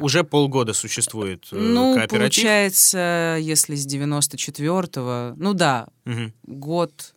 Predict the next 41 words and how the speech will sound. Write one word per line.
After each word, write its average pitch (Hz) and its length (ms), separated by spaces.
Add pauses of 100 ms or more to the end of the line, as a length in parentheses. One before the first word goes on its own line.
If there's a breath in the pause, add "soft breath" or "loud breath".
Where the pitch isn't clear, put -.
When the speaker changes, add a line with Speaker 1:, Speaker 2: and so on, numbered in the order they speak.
(140)
Speaker 2:
с - 220
хвостиком. - 600 (280)
Появляется 170 400
ещё 170 160
одна 151 160
пленница, 240 440
её 170 140
зовут 151 300
Татьяна 143 400
Козикова, 139 840
тоже 147 220
Speaker 1:
Мгм. 131 80
Speaker 2:
молодая, 180 540
тридцать 165 340
шесть - 260
лет. 185 280 (180)
Толпаева, 147 920 (160)
как 127 140
она 123 160
приводила 151 640
рабынь, 127 380
да, 170 140
и 175 100
она 165 240
и - 120
её 175 360
привела. 120 480
С - 100
Козиковой 226 540
связана 170 360
такая 151 280
тоже 147 240
драматичная 143 500
история, 247 340
тоже 151 260
примета 151 360
времени. 175 480 (200 loud breath)
Она 170 220
работала 180 360
поваром 214 480
на 151 480